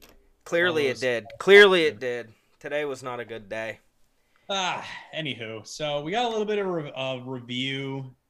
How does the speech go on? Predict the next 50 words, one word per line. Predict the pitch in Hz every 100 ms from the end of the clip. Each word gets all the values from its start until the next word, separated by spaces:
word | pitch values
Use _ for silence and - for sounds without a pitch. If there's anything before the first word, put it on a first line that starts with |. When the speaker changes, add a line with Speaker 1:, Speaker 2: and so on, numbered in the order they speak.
| _
Speaker 2:
to | - 123
hop | 131 127 131
into | 127 123 127
here | 123 123 120
to | 117
start | - 120 120
the |
game. | 120 139 139
A |
little | 147 160
bit | 156
of | 135
housekeeping. | 131 131 139 131 135 127
I |
think | 156 180
really | 156 156
the | 135
only | 139 127
big | 117 135 131
thing | 151 139 143 143 123
was, | 120 117 110
uh, | 120 117 117 113
Josh, | 110 127 139 139
you're | 135
not | 135 139
here, | 135 139 127
but | 107
shout | - 131
out | 131 127
you, | 123
big | 131 131
dog. | 131 131 131 135 _ _ _ _
Seven | - 147 139
for | 127 127
eight. | 131 131 120
Man | 123 139
made | 143 139
the | 127
people | 131 131
his | 120
money | 127 127 123
this | 123 135
weekend. | 127 131 131 131 _ _ _ _ 113
Uh, |
I | 117
don't | 143 139
remember | 139 139
the | 127
exact | 113 113 123 120 123
bet | 120 123